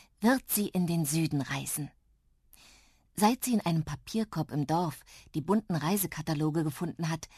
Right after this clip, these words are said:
kann sie an nichts anderes mehr denken. Einmal faul am Meer liegen, sich die Füße von den Wellen kitzeln lassen und in weichen Hotelbetten schlafen.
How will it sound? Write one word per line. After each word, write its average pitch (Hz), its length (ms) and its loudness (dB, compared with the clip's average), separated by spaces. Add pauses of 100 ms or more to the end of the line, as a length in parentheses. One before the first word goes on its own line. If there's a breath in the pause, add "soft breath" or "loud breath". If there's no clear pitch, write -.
(360 loud breath)
kann 226 220 6
sie 233 140 0
an 214 160 2
nichts - 440 -4
anderes 180 460 2
mehr 165 120 -2
denken. 131 440 -6 (1200 soft breath)
Einmal 190 720 4
faul 180 520 2
am 156 240 2
Meer 151 220 0
liegen, 139 360 -6 (440 loud breath)
sich 208 200 -4
die 214 120 -2
Füße 247 420 -4
von 185 160 0
den 175 180 0
Wellen 175 320 2
kitzeln 165 400 -4
lassen 156 380 0 (440 loud breath)
und 156 160 -4
in 156 180 -4
weichen 151 460 -4
Hotelbetten 151 680 -8
schlafen. 135 560 -6